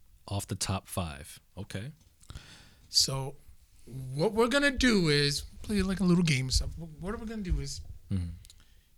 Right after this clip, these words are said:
Speaker 2: you're gonna give me a subject
Speaker 1: Okay.
Speaker 2: off the top of your dome.
Speaker 1: All right.
Speaker 2: And off the top of your dome,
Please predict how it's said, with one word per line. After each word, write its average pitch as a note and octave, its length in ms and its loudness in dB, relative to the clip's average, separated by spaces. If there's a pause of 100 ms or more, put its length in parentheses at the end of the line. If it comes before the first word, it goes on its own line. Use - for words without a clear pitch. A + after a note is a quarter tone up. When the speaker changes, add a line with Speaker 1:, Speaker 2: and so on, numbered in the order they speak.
Speaker 2:
you're C3 440 6
gonna C#4+ 240 8
give G#3+ 240 8
me G3+ 200 10
a E3 60 8
subject C#3+ 720 4 (1000)
Speaker 1:
Okay. F#2 220 -4 (100)
Speaker 2:
off E3+ 240 6
the D#3 120 6
top - 420 10
of B3+ 80 8
your B3+ 80 8
dome. C3 440 4 (380)
Speaker 1:
All F2+ 120 -4
right. E2+ 100 -6
Speaker 2:
And E3 180 8 (220)
off A3+ 240 6
the B3+ 80 -2
top A#3+ 280 12
of - 60 2
your G#3+ 120 10
dome, F3+ 340 6